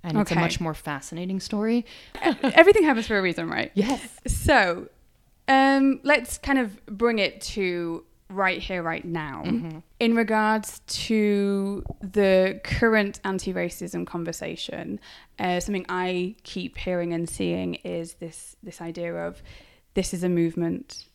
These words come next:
Speaker 2: not a moment.
Speaker 1: Mm-hmm.
Speaker 2: And for me, that completely feeds into the intersectional feminist
Speaker 1: Yeah.
Speaker 2: movement, because you can't talk about feminism without talking about race, class, gender, sexuality,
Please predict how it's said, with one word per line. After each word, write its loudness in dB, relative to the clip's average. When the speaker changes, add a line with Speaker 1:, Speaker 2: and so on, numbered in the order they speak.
Speaker 2:
not 0
a -2
moment. -6
Speaker 1:
Mm-hmm. -4
Speaker 2:
And 0
for -4
me, 0
that -2
completely -4
feeds -8
into -8
the -6
intersectional -6
feminist 6
Speaker 1:
Yeah. 6
Speaker 2:
movement, 0
because -4
you -6
can't -4
talk -8
about -10
feminism -4
without -10
talking -12
about -10
race, -8
class, -16
gender, 2
sexuality, -6